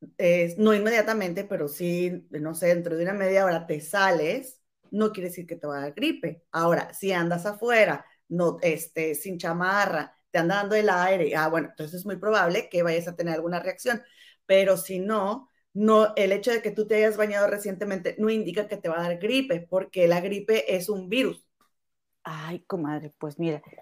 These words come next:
Speaker 2: yo, eh, con la ignorancia de que, ay, me voy a enfermar de gripe porque me bañé y me salí.
Speaker 1: No, pues aquí nunca nadie podríamos salir, comadre,
Speaker 2: Pues
Speaker 1: porque
Speaker 2: sí.
Speaker 1: ustedes ahí en Chicago tienen mucho frío y mucha nieve, pero tienen primavera, tienen verano. Nosotros tenemos frío, o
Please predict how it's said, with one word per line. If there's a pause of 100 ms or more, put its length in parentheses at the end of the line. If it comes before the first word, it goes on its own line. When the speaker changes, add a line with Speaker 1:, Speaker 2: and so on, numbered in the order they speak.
(140)
Speaker 2:
yo,
eh,
con
la
ignorancia
de
que,
ay,
me
voy
a
enfermar
de
gripe
porque (720)
me
bañé
y
me
salí. (460)
Speaker 1:
No,
pues
aquí
nunca
nadie
podríamos
salir,
comadre,
Speaker 2:
Pues
Speaker 1:
porque
Speaker 2:
sí. (460)
Speaker 1:
ustedes
ahí
en
Chicago
tienen
mucho
frío
y
mucha
nieve,
pero
tienen
primavera,
tienen
verano.
Nosotros
tenemos
frío,
o